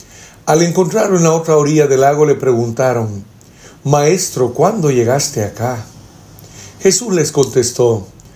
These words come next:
"Yo les aseguro que ustedes no me andan buscando por haber visto señales milagrosas, sino por haber comido de aquellos panes hasta saciarse. No trabajen por ese alimento que se acaba, sino por el alimento que dura para la vida eterna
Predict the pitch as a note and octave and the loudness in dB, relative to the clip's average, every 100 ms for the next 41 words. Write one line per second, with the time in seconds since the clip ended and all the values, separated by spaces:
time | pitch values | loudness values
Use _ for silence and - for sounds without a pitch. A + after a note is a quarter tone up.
0 | - - - G3+ F#3 E3 D#3+ D#3 E3+ D#3+ | -20 -16 -2 2 2 0 0 2 4 2
1 | D3 - E3+ E3 D3 E3+ E3 D#3+ E3+ E3 | 0 0 2 2 2 2 4 4 2 2
2 | D#3 C3 B2 - C#3+ D3 C#3+ B2+ C3+ B2+ | 0 0 -4 0 0 0 0 0 2 2
3 | A#2+ C3 B2+ C3+ - C#3 - A#2+ B2 C3 | 4 2 0 -6 -4 -2 0 0 0 0
4 | C3 C#3+ D3+ D3+ D#3+ D#3+ E3+ D#3+ - - | 0 0 2 2 2 0 -2 -4 -6 -14
5 | - - - - F#3+ F#3 F3 E3+ D3+ E3 | -20 -20 -6 0 2 2 2 2 2 2
6 | D3+ D3 C3 C3 E3+ D#3 A#2+ A2+ A2+ D3+ | -2 -2 -2 0 -2 0 0 0 0 0
7 | C#3 A2+ - C#3+ C#3 B2+ A#2+ A#2 B2 G#2+ | 0 -2 -2 -2 -2 -6 -8 -8 -8 -6
8 | B2 - B2 A2 A2 - - - - - | -6 -4 -4 -6 -10 -12 -14 -20 -20 -20
9 | - - - - - - - E3+ G3 E3 | -20 -20 -20 -20 -20 -12 0 2 2 2
10 | D#3+ E3+ D#3 D#3 B2 C#3+ D3 D3 D3+ C3 | 2 2 0 -2 2 2 2 2 0 0
11 | B2 D3 D3 - D3 - C3 D#3 D3+ D#3 | 0 -2 -2 -2 -2 -2 -2 -2 0 2
12 | D3 A2 G2 - - - - - G3+ F#3 | 2 0 -8 -16 -20 -20 -10 -2 2 2
13 | E3 F#3+ E3+ E3 D#3+ D#3+ D3+ C#3 D#3+ D#3 | 0 2 2 4 2 2 0 0 -2 -2
14 | E3 D3+ C3+ C3+ D3 D#3 D3+ D3 B2 A#2+ | -2 -2 2 2 2 2 2 2 0 0
15 | A#2+ B2 A#2+ A#2 D3+ D3 C#3+ C#3+ C#3 | 0 2 2 2 2 2 -4 -6 -6